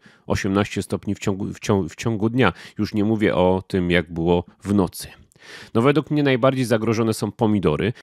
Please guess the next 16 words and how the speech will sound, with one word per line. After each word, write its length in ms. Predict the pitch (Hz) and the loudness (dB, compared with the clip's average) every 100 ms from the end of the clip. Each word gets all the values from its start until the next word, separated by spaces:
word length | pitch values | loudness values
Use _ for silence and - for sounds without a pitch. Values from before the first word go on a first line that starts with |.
| _ | _
Czasami 440 | - 123 135 131 123 | -4 0 2 2 2
ta 100 | 117 | 0
czarna 320 | 127 117 110 | 0 0 -2
piętka 380 | 120 117 - 104 | -2 -2 -2 0
pojawia 320 | 113 101 101 | 2 0 0
się 120 | - | -4
też 160 | 104 101 | -4 0
na 140 | 110 | 2
paprykach. 720 | - 101 - 82 87 98 - | 2 2 0 -2 0 0 -2
Niedobór 460 | 107 101 104 98 98 | 0 2 4 2 2
może 240 | 98 98 | 2 0
pojawić 400 | - 98 92 95 | 2 2 2 -2
się 120 | - | -2
również 320 | 101 98 92 98 | -2 0 -2 -2
na 140 | 95 | -2
bakłażanie, 800 | 82 104 - 92 82 71 78 | 0 -2 2 2 2 0 0